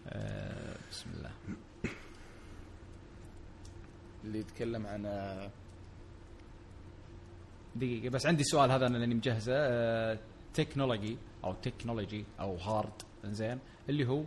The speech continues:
Speaker 1: يقول: "ليش شركة أبل ما تنزل جهاز بميتين دولار وتنهي الأندرويد؟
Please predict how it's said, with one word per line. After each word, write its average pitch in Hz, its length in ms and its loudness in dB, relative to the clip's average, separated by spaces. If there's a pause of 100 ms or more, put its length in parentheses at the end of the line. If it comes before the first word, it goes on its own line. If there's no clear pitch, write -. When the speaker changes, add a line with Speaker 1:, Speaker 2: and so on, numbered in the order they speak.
Speaker 1:
يقول: 156 640 4
"ليش 170 280 4
شركة 147 400 0
أبل 139 220 4
ما 131 100 6
تنزل 123 380 2
جهاز 113 320 2
بميتين 113 460 2
دولار 117 500 2
وتنهي 123 320 2
الأندرويد؟ 110 560 2